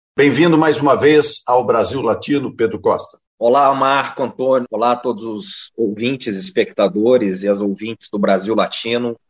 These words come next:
Speaker 2: Uma satisfação estar aqui novamente na interação com a nossa Universidade de São Paulo e no Brasil Latino, que é um programa, eh, que eu acompanho e admiro muito.
Speaker 1: Muito obrigado, Pedro Costa, e sempre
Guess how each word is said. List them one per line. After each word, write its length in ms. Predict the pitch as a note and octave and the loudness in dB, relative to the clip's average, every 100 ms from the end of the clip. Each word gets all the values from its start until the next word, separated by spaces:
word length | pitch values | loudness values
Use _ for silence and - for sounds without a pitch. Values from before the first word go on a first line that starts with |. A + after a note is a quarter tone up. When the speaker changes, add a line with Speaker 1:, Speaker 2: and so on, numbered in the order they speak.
| _ | _
Speaker 2:
Uma 120 | - | -6
satisfação 560 | B2 D3+ - D3 D3+ C#3+ | -2 -2 0 -2 0 -2
estar 140 | C3 | 0
aqui 200 | B2 - | -2 -2
novamente 880 | B2 A#2+ A#2 A2 B2 B2+ B2 - B2 _ _ _ _ | 0 0 0 -2 -4 -4 -8 -12 -14 _ _ _ _
na 160 | - A2+ | -6 -4
interação 460 | A2+ B2 G#2 - A2 | 0 0 0 -2 -4
com 100 | A2 | -4
a 40 | |
nossa 240 | G#2+ - | -4 -6
Universidade 480 | G#2 G2 - G2 G2 | -8 -8 -8 -6 -6
de 80 | - | -6
São 180 | G2+ F#2 | -12 -8
Paulo 460 | A2 A2 A2+ G#2+ - _ _ _ - | -2 0 0 -2 -10 _ _ _ -10
e 60 | |
no 100 | A2+ | -6
Brasil 380 | A2 A2 G2+ G#2+ | -2 -2 -2 -2
Latino, 600 | G#2+ - - G2 G2+ F#2+ - | -4 -4 -10 -8 -6 -8 -12
que 80 | - | -4
é 20 | |
um 60 | G2+ | -4
programa, 800 | G2 G2 G2 G2+ G2+ G2 F2+ E2 _ _ _ _ - | 0 0 0 0 2 0 -2 -6 _ _ _ _ -4
eh, 400 | G2 F#2+ F2 E2 - _ _ - | 0 0 -2 -6 -12 _ _ -6
que 80 | |
eu 320 | G#2+ G#2+ G2 D2+ | -2 0 0 -2
acompanho 760 | - A2 G2 G#2+ G#2+ A2 G#2+ - - | -4 -4 -2 -2 -2 -4 -8 -12 -4
e 80 | G#2 | -2
admiro 360 | G2+ C#3+ G3+ | 0 0 -2
muito. 240 | F3+ E3+ - _ _ | -2 -6 -14 _ _
Speaker 1:
Muito 100 | - | -8
obrigado, 540 | D3 D3 A#2+ B2 A2+ - | 0 2 4 2 2 0
Pedro 280 | C#3 A2 - | -2 -2 0
Costa, 420 | A#2+ D3 D3 C3+ | 2 2 0 -6
e 60 | |
sempre 260 | A2+ B2+ - | -8 -10 -14